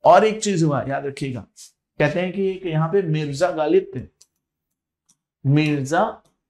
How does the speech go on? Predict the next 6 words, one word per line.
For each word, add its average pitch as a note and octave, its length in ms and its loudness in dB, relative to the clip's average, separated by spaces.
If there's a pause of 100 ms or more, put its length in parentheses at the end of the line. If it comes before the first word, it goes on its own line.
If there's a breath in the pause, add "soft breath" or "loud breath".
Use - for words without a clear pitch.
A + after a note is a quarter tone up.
गालिब, C#3 640 -2 (720)
उन्होंने E3+ 340 2
आंखों D3+ 460 -4
से D#3 400 -2
ये C3+ 200 -6
माजरा C3+ 720 -4